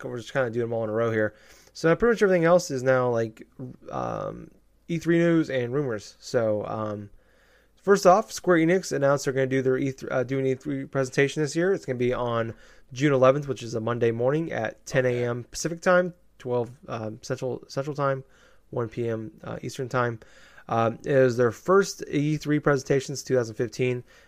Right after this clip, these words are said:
Speaker 1: There they actually, they did, like, a trailer for Kingdom Hearts three. Um, what else did they do? Uh, they actually, Nier, uh, Automata was announced there. We didn't know what it was back then, but they showed off, uh, two B, um, there. Uh,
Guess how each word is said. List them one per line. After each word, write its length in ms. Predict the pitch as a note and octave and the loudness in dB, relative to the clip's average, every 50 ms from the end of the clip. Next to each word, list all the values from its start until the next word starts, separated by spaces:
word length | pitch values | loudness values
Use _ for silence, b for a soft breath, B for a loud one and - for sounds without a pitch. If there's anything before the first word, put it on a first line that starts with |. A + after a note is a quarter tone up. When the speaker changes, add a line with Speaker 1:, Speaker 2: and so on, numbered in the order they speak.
| b b b | b b b
Speaker 1:
There 260 | D3 C#3 C#3 C#3+ C#3 | 4 6 8 8 10
they 240 | C3+ C3+ C3+ C3 B2+ | 10 10 10 10 10
actually, 360 | B2 B2 A#2+ - - C3 B2+ | 8 6 4 0 0 0 0
they 160 | B2 A#2+ A#2+ | 2 0 0
did, 140 | A#2+ B2 A#2+ | 0 0 0
like, 160 | A#2+ A#2 - | -2 -2 -2
a 180 | - A2 A2 G#2+ | 0 -2 -2 0
trailer 340 | - - E3+ E3+ D#3+ D#3 D3 | 2 4 4 6 6 4 2
for 220 | - - C3 B2 | 2 -2 -6 -6
Kingdom 220 | A2 - D3 C3+ B2+ | -4 -4 -4 -2 -2
Hearts 180 | B2 A2 - | -4 -6 -8
three. 480 | - - E3 E3 E3+ E3+ E3+ E3 D#3 D#3+ b b b b b b b b b - | -10 -6 -2 2 2 4 4 2 0 -4 b b b b b b b b b -8
Um, 680 | - A#2+ A#2 A#2 A2+ A2+ A2 A2 A2 G#2+ A2 A2 A2 - _ _ _ - _ _ _ _ _ _ _ _ _ _ _ _ _ | -6 -4 -2 -2 -2 -2 0 -2 -2 -4 -6 -12 -12 -16 _ _ _ -20 _ _ _ _ _ _ _ _ _ _ _ _ _
what 120 | - A#2+ A#2 | -18 -14 -14
else 180 | A2 A2 - | -12 -12 -12
did 120 | - G#2+ G#2 | -8 -8 -8
they 40 | G2 | -6
do? 260 | G#2 G#2 G2+ G2+ G2+ _ _ - - - | -6 -8 -8 -10 -12 _ _ -20 -16 -12
Uh, 200 | G#2+ G#2 G#2 G2+ | -10 -10 -8 -6
they 220 | A2 A#2+ A#2+ B2+ B2 C3 | -2 0 0 2 2 2
actually, 340 | B2+ B2+ - - B2+ A#2+ | 2 2 0 -2 -6 -6
Nier, 280 | A#2+ B2+ B2+ B2+ B2+ B2 | -4 -4 -2 0 2 2
uh, 340 | A#2+ A#2+ A#2+ - A#2+ A2+ A2 | 2 0 0 -2 -4 -6 -6
Automata 440 | G#2+ - C3+ B2+ C3 C3+ C3+ C3+ B2+ | -4 0 2 4 6 8 8 8 8
was 160 | B2 A#2+ B2 | 6 2 -2
announced 400 | B2 B2 A#2+ A#2+ A#2+ A2+ - - | -2 -2 -4 -4 -6 -6 0 2
there. 280 | B2+ A#2+ A#2+ B2 A#2 b b b b b b b b | 2 4 2 0 -2 b b b b b b b b
We 80 | - B2 | -4 -4
didn't 120 | A#2 A#2+ | -2 -2
know 40 | A#2 | 0
what 120 | A2+ A2 | 0 0
it 60 | G#2+ | 0
was 280 | G#2+ A2+ A2+ A2 G#2+ A2 | 2 2 0 0 -2 -2
back 260 | B2+ A2 G#2+ G#2 - | -2 -4 -4 -4 -2
then, 200 | - A2 G#2+ G#2+ | -2 -2 -2 -2
but 120 | G2+ G#2+ G#2 | -4 -6 -4
they 100 | G#2+ G#2 | -4 -4
showed 220 | G2 - A2+ A2 | -2 -2 -2 0
off, 240 | A2 G#2 G2+ - - | 0 -2 -2 -4 -6
uh, 280 | G#2+ G#2+ G2+ G2+ G2+ F#2+ | -6 -4 -4 -6 -6 -8
two 140 | - - A#2 | -8 -8 -4
B, 280 | A#2 A#2 A2+ A2+ G#2+ b b b b b b b b b b | -2 0 -2 -2 -4 b b b b b b b b b b
um, 440 | - - G#2+ G#2+ G#2 G#2 G#2+ - - - - | -6 -4 -2 -2 -2 -4 -6 -8 -12 -16 -16
there. 420 | - C3 A#2+ A#2 A2+ A2+ A2+ A2 - b b b b b b b b - | -10 -4 0 2 2 2 0 -2 -6 b b b b b b b b -8
Uh, 380 | - A2+ G#2+ G#2 G#2 G2+ - | -4 -4 -2 -2 -2 -4 -6